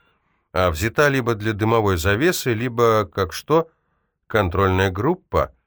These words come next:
подопытные кролики, расходный материал. Нет сомнений в том, что тот объект, ради обладания которым всё и затевалось, либо уже был добыт и находился на каком-нибудь складе,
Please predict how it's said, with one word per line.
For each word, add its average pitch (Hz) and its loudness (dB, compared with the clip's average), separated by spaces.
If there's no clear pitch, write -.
подопытные 92 0
кролики, 101 -2
расходный 87 -2
материал. 87 -2
Нет 127 -2
сомнений 156 2
в 107 -8
том, 156 0
что - -12
тот 135 -4
объект, 107 -2
ради 104 0
обладания 95 0
которым 98 -2
всё 110 -4
и 92 -2
затевалось, 113 -2
либо 107 -2
уже 120 -2
был 104 0
добыт 82 -2
и 95 -2
находился 92 -4
на 90 -2
каком-нибудь 87 -4
складе, 82 -2